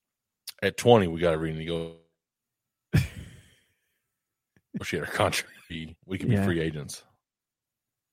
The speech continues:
Speaker 2: You're, uh, yeah, are
Speaker 1: Um,
Speaker 2: you in arbitration right now, or
Speaker 1: do we re-up for another twenty, or are we gonna, t-, let's say five? I
Speaker 2: Yeah.
Speaker 1: don't know. But, and, and I know
Speaker 2: Yeah.
Speaker 1: she doesn't listen to the podcast, so I can tell you
Speaker 2: Trade for a
Speaker 1: this.
Speaker 2: player to be named.
Speaker 1: Like, I've just started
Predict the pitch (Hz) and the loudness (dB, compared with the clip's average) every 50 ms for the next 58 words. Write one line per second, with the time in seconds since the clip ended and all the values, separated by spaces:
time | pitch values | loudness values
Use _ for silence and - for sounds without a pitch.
0 | _ _ _ _ _ _ _ _ _ _ 127 120 120 - - 110 110 113 113 107 | _ _ _ _ _ _ _ _ _ _ 8 10 10 10 8 6 6 6 6 6
1 | 98 95 101 110 110 113 120 117 117 113 107 - - _ _ _ _ _ _ _ | 6 4 2 2 4 6 6 8 8 6 6 2 -4 _ _ _ _ _ _ _
2 | _ _ _ - 127 120 120 117 113 110 - - 123 127 127 - 139 135 139 143 | _ _ _ 2 4 6 8 6 6 4 4 6 6 6 6 4 2 2 2 0
3 | 139 - _ - - 127 147 156 156 151 156 156 135 104 104 104 107 - - - | -2 -6 _ -6 -2 -2 0 2 2 4 4 4 4 2 2 0 -2 -4 -10 -16
4 | _ 104 113 107 101 95 104 113 117 113 113 117 120 123 - - - - 113 107 | _ 2 4 4 4 4 4 6 8 8 10 10 8 8 4 0 -4 -2 0 4
5 | 107 113 113 113 110 - 127 123 123 123 123 123 123 123 120 113 98 92 90 92 | 6 6 6 6 4 2 2 4 4 4 4 2 2 2 2 2 2 0 0 0
6 | 92 92 92 92 85 87 90 95 104 90 69 92 98 - - 95 85 - - 95 | 0 -2 -2 -4 -4 -8 -10 -8 -8 -8 -6 -8 -8 -6 -4 -4 -4 0 2 2
7 | 95 98 98 101 101 98 98 101 95 92 87 87 85 82 80 76 73 - _ _ | 2 2 2 0 -2 0 0 0 0 -2 -4 -4 -6 -6 -6 -6 -10 -12 _ _
8 | _ _ _ _ _ _ _ _ _ _ _ _ _ _ _ _ _ _ _ _ | _ _ _ _ _ _ _ _ _ _ _ _ _ _ _ _ _ _ _ _
9 | _ - 95 87 85 82 - _ - 98 101 76 98 95 90 87 87 107 104 104 | _ 0 0 0 0 -4 -8 _ -8 -8 -6 -4 -2 -2 0 2 2 2 0 0
10 | 104 78 76 80 78 78 - - - - 85 76 78 - - - - - - - | -2 -4 -6 -10 -12 -12 -12 -12 -8 -6 -4 -4 -4 -6 -12 -14 -12 -12 -10 -10
11 | - - 123 117 113 113 113 110 - - 113 117 113 - - 123 117 113 113 113 | -2 0 2 2 2 2 0 -2 -2 -2 -2 -2 -2 0 0 2 2 2 2 0
12 | 113 110 113 113 110 110 113 117 113 - 101 - 87 104 98 90 90 104 104 101 | 0 0 -2 -2 -2 -2 -4 -4 -2 -2 -4 0 0 -2 -2 0 0 0 2 2
13 | - - - - 98 90 90 87 85 80 80 80 76 73 | 0 -4 -2 2 4 6 6 6 4 2 -2 -4 -4 -8